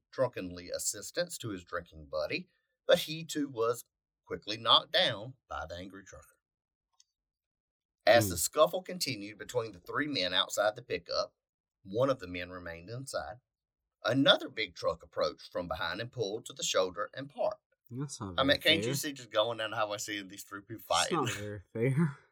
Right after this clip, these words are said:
Speaker 1: As that driver emerged from his truck, the two men from the pickup saw their opportunity to flee and did just that.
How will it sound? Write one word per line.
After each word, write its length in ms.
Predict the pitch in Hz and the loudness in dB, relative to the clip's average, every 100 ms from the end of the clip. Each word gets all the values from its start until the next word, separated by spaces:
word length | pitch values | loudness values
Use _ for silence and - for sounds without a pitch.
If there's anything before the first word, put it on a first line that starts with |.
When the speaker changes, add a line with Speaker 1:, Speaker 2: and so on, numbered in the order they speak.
| _ _ _ | _ _ _
Speaker 1:
As 240 | - 117 - | 8 8 6
that 280 | 95 127 - | 6 6 4
driver 460 | 151 151 143 135 - | 4 6 6 2 -2
emerged 600 | 107 104 131 160 139 - | -6 2 2 2 -2 -4
from 220 | 113 104 | -2 0
his 140 | 92 - | 0 -4
truck, 460 | - 156 135 - | 0 2 2 0
the 80 | 92 | -6
two 280 | - 151 175 | -2 -2 -2
men 380 | 185 143 117 117 | -2 -4 -4 -4
from 220 | 110 135 | -6 -6
the 80 | 143 | -6
pickup 500 | 127 - 85 85 - | -10 -4 -2 -2 0
saw 300 | 98 104 120 | 4 4 4
their 160 | 123 - | -2 -2
opportunity 800 | 117 117 117 - 95 82 - 87 | -2 -10 -10 -8 -6 -8 -10 -14
to 140 | 90 | -14
flee 340 | - 101 90 82 | -12 -8 -8 -8
and 120 | 76 | -10
did 220 | 80 78 | -12 -12
just 240 | - - - | -12 -12 -14
that. 240 | - | -18